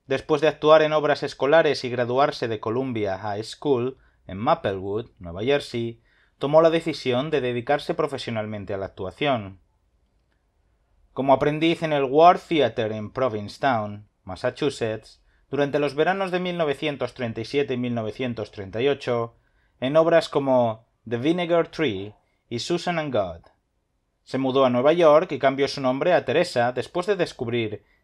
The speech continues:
que ya había una Muriel Wright en el Actors Equity.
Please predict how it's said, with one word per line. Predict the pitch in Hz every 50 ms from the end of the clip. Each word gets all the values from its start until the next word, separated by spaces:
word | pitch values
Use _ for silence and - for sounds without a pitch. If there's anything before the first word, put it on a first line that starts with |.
| _ _
que | - 110 107
ya | 131 147
había | 156 160 151 143 131
una | 131 160 180 180 175
Muriel | 160 143 143 143 139 139 127 113 98
Wright | 95 113 117 107 98 98 98 98 - - _
en | - 113 107 107
el | 104 98
Actors | 104 117 120 - - - 101 95 - - -
Equity. | - 143 139 - 123 110 104 - - 101 95 90 87